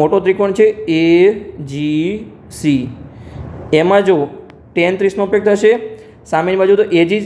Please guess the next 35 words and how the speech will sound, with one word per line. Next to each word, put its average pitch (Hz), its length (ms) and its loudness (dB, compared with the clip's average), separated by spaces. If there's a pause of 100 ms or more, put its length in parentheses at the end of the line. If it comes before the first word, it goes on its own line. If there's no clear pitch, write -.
(500)
એ 170 120 4
જી 190 120 0
જ 208 120 0
રહેશે 214 200 2 (100)
અને 165 120 -2 (100)
પાસેની 165 260 0
બાજુ 208 160 0
કઈ 220 220 2
બનશે? 170 200 -4 (120)
આખી 175 260 -4
મોટી 175 260 -2
બનશે. 143 240 -4 (500)
આ 160 60 2
જીથી 170 460 0
લઈ 202 240 4 (260)
અને 165 140 -4
સી 180 280 -6
સુધીની 165 320 -2 (100)
બા-, 160 160 2 (100)
પાસેની 170 360 0
બાજુ 151 200 2 (160)
બનશે. 156 280 -2
સમજણ 165 340 -6
પડી 175 220 2
ગઈ? 254 100 4 (500)
તો 175 80 -4
ચલો 190 160 2
આપણે 185 180 0
ગણતરી 156 420 0 (200)
કરીએ 151 320 0 (100)
કે 160 80 -4
ત્રિકોણ 165 380 -2 (100)
એ 160 160 2
જી 165 180 0
સીમાં 147 440 -4